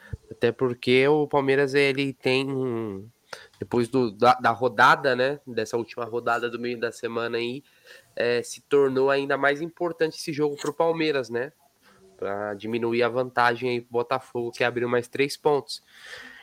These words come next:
Então, óbvio que o apelo é gigante pra esse jogo, né? Então, já se imaginava a casa cheia. Como o Aldão falou,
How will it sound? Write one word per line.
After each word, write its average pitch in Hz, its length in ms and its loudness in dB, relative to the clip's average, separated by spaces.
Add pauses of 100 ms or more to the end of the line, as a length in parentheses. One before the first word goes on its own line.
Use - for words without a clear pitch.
(120)
Então, 147 920 2
óbvio 143 380 2
que 170 100 -4
o 170 60 4
apelo 156 360 4
é 170 100 4
gigante 214 500 0
pra 151 140 0
esse 143 220 -6
jogo, 110 420 -4
né? 104 160 -8 (440)
Então, 127 600 -6
já 120 180 0
se 135 140 -14
imaginava 131 580 2
a - 20 -4
casa 139 320 -6
cheia. 131 380 -2
Como 135 180 -4
o 139 40 4
Aldão 143 180 0
falou, 160 500 -2